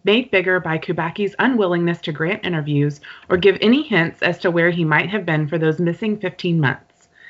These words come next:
Time passed, and the story took on a life of its own, spawning dozens of conspiracy theories, ranging from alien abduction to the mysterious Michigan Triangle to divine intervention.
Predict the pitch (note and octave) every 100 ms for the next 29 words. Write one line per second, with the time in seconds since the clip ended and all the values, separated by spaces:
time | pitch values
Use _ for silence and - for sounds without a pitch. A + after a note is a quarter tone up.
0 | - - _ - - C4+ F4 - A3 F3+
1 | F3+ - - F#3+ F#3+ - G#3+ A3+ A3+ A#3+
2 | F#3+ F3+ F3 D3+ D3+ E3 E3+ E3 C3 -
3 | C#3+ _ _ _ _ _ _ _ - -
4 | - B3 A#3 A3+ A3 F#3+ G3 A#3+ A3 G#3+
5 | - A3+ - E3+ E3 E3+ D#3 D#3 D3 C#3+
6 | D#3 _ - - - - F#3 F#3+ F#3 F3
7 | F3+ - E3+ F#3+ G#3+ B3 A3+ F3 D#3 F3
8 | D#3+ D#3+ F3 E3+ - F#3+ F#3+ G3+ G3+ F#3
9 | F3+ F#3 G3 F#3 D3+ C#3+ C#3 C#3 C#3 -
10 | - - A#3 A3 F#3 E3 E3 D#3+ D#3 D3+
11 | C#3+ - E3+